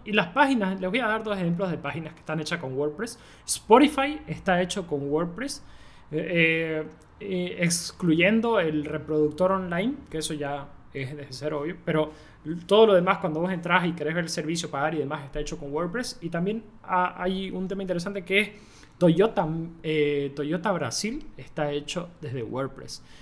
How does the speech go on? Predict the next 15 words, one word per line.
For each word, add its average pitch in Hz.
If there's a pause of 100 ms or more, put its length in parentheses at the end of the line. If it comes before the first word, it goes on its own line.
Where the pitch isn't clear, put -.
(120)
Entonces, 175
si -
quieren, 190
pueden 175
entrar 147
a 151
ver. 147 (420)
Y 160
a 156
mí 196
me 208
pareció 175
muy 202
interesante 185
porque 160